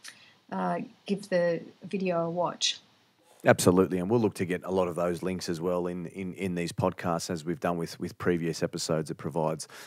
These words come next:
Speaker 2: lots of background for all of our listeners. Gabrielle, one last question for you today. Um, uh,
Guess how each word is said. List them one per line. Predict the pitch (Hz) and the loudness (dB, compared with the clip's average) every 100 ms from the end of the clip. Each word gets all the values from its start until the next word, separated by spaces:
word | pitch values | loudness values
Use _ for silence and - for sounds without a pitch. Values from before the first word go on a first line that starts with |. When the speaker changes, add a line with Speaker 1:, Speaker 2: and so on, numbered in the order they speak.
| - | 0
Speaker 2:
lots | 92 - | 2 2
of | 85 | 4
background | 87 85 90 87 85 | 2 2 0 0 -2
for | - | -4
all | 82 87 87 - | 0 0 0 -2
of | 82 | -4
our | 85 80 78 - | -2 -2 -2 -4
listeners. | 82 85 - 85 80 - - - - | -6 -6 -4 -6 -6 -10 -14 -14 4
Gabrielle, | 131 127 120 | 6 8 8
one | 139 139 | 8 6
last | 127 - | 4 4
question | 123 110 113 | 0 0 -6
for | - 107 117 | -4 -2 0
you | 104 | -2
today. | - 101 101 143 233 - | 0 4 4 2 -4 -2
Um, | 110 110 107 113 110 92 | 2 2 2 -2 -4 -6
uh, | - | -4